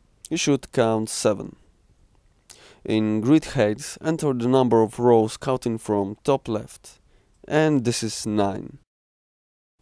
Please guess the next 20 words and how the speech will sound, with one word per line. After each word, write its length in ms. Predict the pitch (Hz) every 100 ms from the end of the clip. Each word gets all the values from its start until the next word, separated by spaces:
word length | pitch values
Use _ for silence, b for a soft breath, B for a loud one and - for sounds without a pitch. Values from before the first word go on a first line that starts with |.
| _
In 260 | 104 104 107
frame 320 | - 147 123
count 320 | 123 107 107
field, 540 | - 110 107 107 - -
enter 320 | - 131 135
the 160 | 120 123
exact 440 | 127 135 156 151
number 400 | 135 127 123 123
of 180 | 87 -
textures 580 | 110 104 - 110 - -
in 140 | - 143
case 340 | 135 123 -
where 240 | 120 117 -
our 220 | 113 117
grid 320 | 120 135 -
isn't 320 | - 147 139
completely 540 | - 107 113 113 113 113
filled, 500 | - 101 - - _ _ _ _
like 340 | - 139 131 -
here. 280 | 123 92